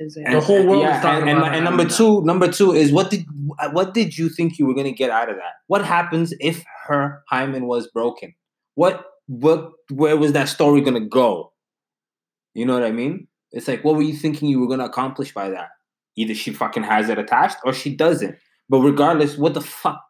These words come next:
Speaker 3: I think the, as,
Speaker 2: <laughs>
Speaker 3: uh, as the fucking father,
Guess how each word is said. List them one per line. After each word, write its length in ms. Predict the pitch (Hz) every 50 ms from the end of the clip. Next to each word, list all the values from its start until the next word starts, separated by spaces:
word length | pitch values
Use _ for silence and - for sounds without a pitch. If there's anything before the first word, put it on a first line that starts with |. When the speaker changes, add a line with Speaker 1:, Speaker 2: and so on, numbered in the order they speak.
| _ -
Speaker 3:
I 140 | - - 131
think 320 | 139 170 165 147 135 123 123
the, 100 | 117 - -
as, 180 | 123 127 - 123 - 247
Speaker 2:
<laughs> 540 | 254 294 - - 302 302 - - - - 175
Speaker 3:
uh, 420 | 185 208 202 165 135 - - 254 - -
as 140 | 175 180 165
the 80 | 175
fucking 440 | 233 220 - 254 240 240 - 190 170
father, 640 | - - - 185 185 208 220 170 151 143 185 220 -